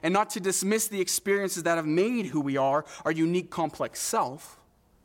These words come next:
but at the core of who we are and who we are created to be,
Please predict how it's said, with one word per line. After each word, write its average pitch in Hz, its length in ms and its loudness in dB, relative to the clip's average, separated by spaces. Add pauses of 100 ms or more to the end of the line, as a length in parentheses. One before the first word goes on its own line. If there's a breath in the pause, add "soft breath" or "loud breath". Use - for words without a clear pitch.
(840 loud breath)
but 190 80 6
at - 100 -2
the 185 80 -6
core 254 560 0
of 180 200 -2
who 226 180 -4
we 208 260 -2
are 165 380 0 (240 loud breath)
and 151 120 -2
who - 260 -2
we 214 120 0
are 190 80 0
created 180 500 2
to 151 120 -4
be, 139 500 -4